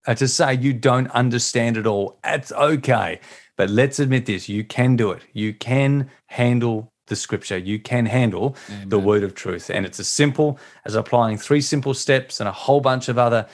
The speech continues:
Speaker 1: uh, principles and illustrations and, and, uh, ex-, explanations that I give in the book. But I think
Speaker 2: Amen.
Speaker 1: really I just want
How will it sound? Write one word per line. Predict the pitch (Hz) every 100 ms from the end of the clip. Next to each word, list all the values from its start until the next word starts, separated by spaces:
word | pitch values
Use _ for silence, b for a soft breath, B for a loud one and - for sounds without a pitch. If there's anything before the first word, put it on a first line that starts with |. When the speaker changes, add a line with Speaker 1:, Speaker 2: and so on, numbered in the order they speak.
| B B
Speaker 1:
uh, | -
principles | - 160 160 147 151 147 120
and | 117
illustrations | 160 151 - 151 143 139 135 117
and, | 107 104 104
and, | 101 101 98 107
uh, | 101 101 - - -
ex-, | 113 117 -
explanations | 185 - - 143 131 120 127 117
that | 113
I |
give | 104 110
in | 104
the | 92
book. | 101 98 B B B
But | 123
I | 117
think | 175 147
Speaker 2:
Amen. | 135
Speaker 1:
really | 135 110
I | 104
just | 113
want | 120 120